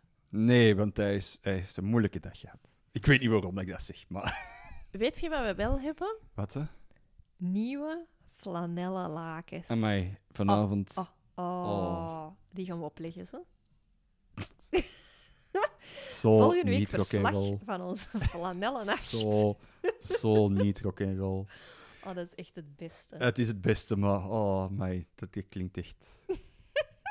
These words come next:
Speaker 1: een beetje triestig en saai. Maar toch ga ik er keihard van genieten.
Speaker 2: Ah, voilà. Wat is er belangrijk?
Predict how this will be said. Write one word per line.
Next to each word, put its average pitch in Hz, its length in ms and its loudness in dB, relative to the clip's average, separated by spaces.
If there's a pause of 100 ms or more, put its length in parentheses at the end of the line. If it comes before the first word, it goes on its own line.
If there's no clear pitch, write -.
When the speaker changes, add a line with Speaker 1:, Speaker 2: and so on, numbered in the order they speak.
(420)
Speaker 1:
een - 140 -10 (520)
beetje 101 440 0 (100)
triestig 95 440 -10
en 82 180 -4
saai. 80 360 -14 (1160)
Maar 120 280 6
toch 127 140 4
ga - 80 4
ik 120 80 6
er 110 80 2
keihard 107 300 4
van 104 160 2
genieten. 95 420 -2 (120)
Speaker 2:
Ah, 151 420 -8
voilà. 156 380 -2
Wat 190 120 0
is 208 140 -6
er 202 140 -6
belangrijk? 165 600 -6